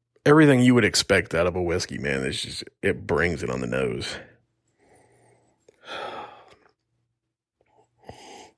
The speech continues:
Hundred and thirty proof too, so it's not, there's not a ton of alcohol.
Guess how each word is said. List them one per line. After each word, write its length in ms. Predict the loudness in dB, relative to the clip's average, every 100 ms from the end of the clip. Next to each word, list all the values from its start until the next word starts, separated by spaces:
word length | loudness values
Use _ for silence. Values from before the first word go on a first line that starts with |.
| -6
Hundred 260 | 2 2 4
and 100 | 6
thirty 240 | 6 4
proof 460 | 2 2 2 0 -2
too, 260 | -2 -2
so 200 | -4 -6
it's 140 | -8 0
not, 280 | 2 4
there's 260 | 4 4 4
not 160 | 4 4
a 40 |
ton 260 | 4 4 6
of 60 |
alcohol. 580 | 4 2 2 4 2